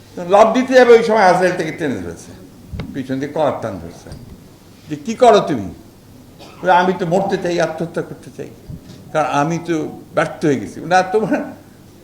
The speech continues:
লাভ নাই তো, তুমি তো মরে গিয়ে মরতে পারবা না, তুমি মরবা, পানি খাবা, ঝাঁপ দিবা, পানি খাবা,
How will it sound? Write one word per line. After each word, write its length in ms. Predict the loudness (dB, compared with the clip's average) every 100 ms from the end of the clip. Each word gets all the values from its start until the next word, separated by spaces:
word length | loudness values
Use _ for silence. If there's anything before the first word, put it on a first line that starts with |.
| -20 -6
লাভ 280 | 0 2 4
নাই 160 | 4 2
তো, 220 | 2 -4
তুমি 180 | -4 -4
তো 240 | -2 -2
মরে 400 | -4 -6 -4 -6
গিয়ে 180 | -4 -4
মরতে 320 | -4 -8 -4
পারবা 240 | -2 -2 -4
না, 100 | -6
তুমি 200 | -10 -6
মরবা, 500 | 0 2 2 0 0
পানি 260 | -2 -4
খাবা, 440 | -2 0 0 0 -6 -12 2
ঝাঁপ 220 | 2 4
দিবা, 220 | 0 0
পানি 260 | 2 0 0
খাবা, 380 | 0 2 2